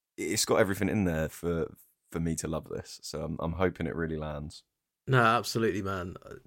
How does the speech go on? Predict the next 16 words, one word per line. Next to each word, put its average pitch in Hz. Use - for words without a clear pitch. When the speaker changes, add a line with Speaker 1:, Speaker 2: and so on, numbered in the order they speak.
Speaker 2:
So 107
yeah, 104
I 101
obviously 95
had 98
this 90
on 95
mine 95
as 95
well, 95
and 101
I'm, 120
I'm 127
intrigued 123
by 65
it. -